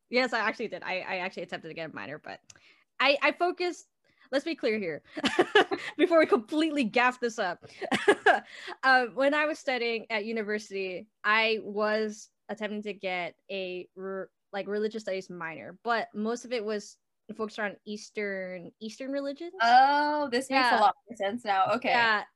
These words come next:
Speaker 1: So I, so yes, to a degree, I had to learn or learn,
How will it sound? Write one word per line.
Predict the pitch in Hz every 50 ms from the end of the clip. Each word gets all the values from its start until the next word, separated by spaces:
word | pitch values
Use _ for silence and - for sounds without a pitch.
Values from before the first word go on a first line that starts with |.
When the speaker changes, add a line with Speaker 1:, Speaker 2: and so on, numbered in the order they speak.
| _ -
Speaker 1:
So | - 302 311 285 - -
I, | 254 277 277 285 220 196 - _ _ _
so | - - 320 302 277 - - _
yes, | 226 240 311 311 320 311 -
to | - - 294 285
a | 277
degree, | 254 262 214 214 220
I | 214 226
had | 233 220 226 233 220 190
to | 202
learn | 202 208 208 208 202 202 196 196 196 - _ _ -
or | 202 202 196 196 185 - _ -
learn, | 202 208 220 226 220 214 214 208 208 208 208